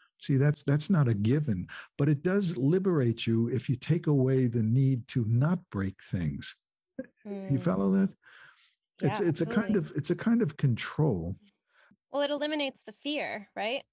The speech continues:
Speaker 1: Mm-hmm, exactly. Yeah. Because if I fear I'm going to break something,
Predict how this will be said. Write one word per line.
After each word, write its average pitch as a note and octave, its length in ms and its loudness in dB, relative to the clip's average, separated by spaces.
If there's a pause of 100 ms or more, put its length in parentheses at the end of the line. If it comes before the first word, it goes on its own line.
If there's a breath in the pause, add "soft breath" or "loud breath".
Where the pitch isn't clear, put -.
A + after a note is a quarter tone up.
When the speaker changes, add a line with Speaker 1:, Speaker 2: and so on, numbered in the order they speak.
(280)
Speaker 1:
Mm-hmm, D3+ 360 4
exactly. D3+ 640 -2 (320)
Yeah. B2+ 280 2 (380 loud breath)
Because C#3+ 360 0
if C#3+ 180 -2
I D3 120 2
fear E3+ 360 0
I'm C#3+ 120 4
going C3+ 220 2
to A#2+ 60 2
break B2+ 360 -2
something, F#2 600 -2